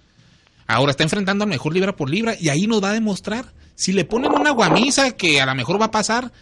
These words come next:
ahí nos va a demostrar de qué está hecho el Canelo. Entonces yo por eso es que, eh, estoy contento que se dé esta pelea contra Mayweather.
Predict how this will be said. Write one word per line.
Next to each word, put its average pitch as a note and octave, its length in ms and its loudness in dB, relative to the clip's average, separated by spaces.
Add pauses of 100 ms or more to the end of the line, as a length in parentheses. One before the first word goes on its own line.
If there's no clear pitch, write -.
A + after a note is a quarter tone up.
(140)
ahí C#3 180 0
nos E3 200 -2
va D#3 60 -4
a D#3+ 40 -4
demostrar C#3 380 -6
de C3 140 -8
qué B2 100 -12
está B2 160 -12
hecho A#2+ 140 -8
el B2 80 -12
Canelo. - 360 -14 (320)
Entonces C#3+ 340 0
yo D#3 140 2
por E3+ 140 -2
eso E3 180 0
es E3 80 -2
que, A#2+ 380 -2
eh, - 20 -2
estoy D3 200 -6
contento F#3+ 380 -6
que D#3+ 120 -8
se C3+ 100 -6
dé C3 60 -4
esta G3 220 -8
pelea C#3 260 -4
contra D#3+ 220 -8
Mayweather. F#3 420 -6